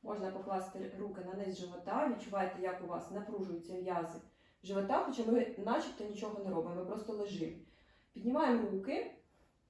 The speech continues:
ноги ваші можуть бути зігнутими або прямими. І тягнемося руками до стоп. Десять.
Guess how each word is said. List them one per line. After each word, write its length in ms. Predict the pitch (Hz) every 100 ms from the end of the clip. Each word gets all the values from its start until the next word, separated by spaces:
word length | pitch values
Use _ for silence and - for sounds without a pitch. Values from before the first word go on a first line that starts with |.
| _
ноги 260 | 240 254 226
ваші 280 | 202 196
можуть 320 | 202 196 185 170
бути 200 | - 180
зігнутими 760 | 220 320 370 - 254 240 233 - - _
або 260 | 190 214 233
прямими. 500 | 214 208 180 175 - - _ _
І 80 | 247
тягнемося 680 | 233 247 262 277 254 226 220
руками 380 | 202 202 220 220
до 100 | 202
стоп. 480 | - - 180 - - - - - - - - _ _
Десять. 440 | - 214 196 -